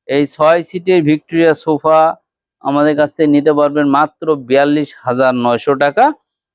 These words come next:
বিয়াল্লিশ হাজার নয়শো টাকা। এবং এই যে থ্রি সিট,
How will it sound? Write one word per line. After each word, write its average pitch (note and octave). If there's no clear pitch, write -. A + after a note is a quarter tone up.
বিয়াল্লিশ C#3+
হাজার C#3+
নয়শো C#3
টাকা। D3+
এবং D3+
এই C3
যে D3
থ্রি D3+
সিট, F3+